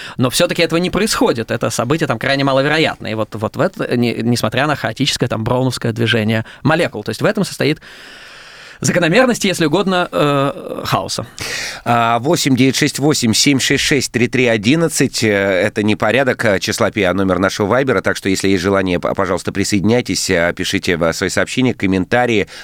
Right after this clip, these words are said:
Speaker 2: ру нижнее подчеркивание радио Спутник, э, напомню, наш адрес, э, а, в Перископе. Значит, я когда там просматривал всякую информацию, читал разные интервью относительно вот, э, числа пи, э, я гуманитарий, уж простите, тут,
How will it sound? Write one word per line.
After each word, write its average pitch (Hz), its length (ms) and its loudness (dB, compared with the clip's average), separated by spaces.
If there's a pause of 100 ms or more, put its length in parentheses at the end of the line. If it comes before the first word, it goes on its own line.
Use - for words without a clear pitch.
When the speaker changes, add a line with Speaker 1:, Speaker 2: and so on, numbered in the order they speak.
Speaker 2:
ру 113 240 0
нижнее 98 320 2
подчеркивание 101 560 0
радио 95 240 0
Спутник, 90 560 -2
э, 85 140 2
напомню, 87 520 0
наш 80 280 0
адрес, 85 380 -2
э, 82 120 2 (300)
а, 92 240 2
в - 100 -16
Перископе. 104 600 -2 (260)
Значит, 110 400 -2
я 143 160 2
когда 127 260 0
там 110 180 -2
просматривал 117 540 0
всякую 110 380 0
информацию, 120 560 0
читал 110 340 0
разные 107 300 2
интервью 117 340 2
относительно 117 440 0
вот, 101 180 -2 (180)
э, 98 240 0
числа 110 380 2
пи, 127 300 4 (260)
э, 87 160 0
я 127 240 2
гуманитарий, 123 640 4
уж 104 260 0
простите, - 460 -2
тут, - 180 -10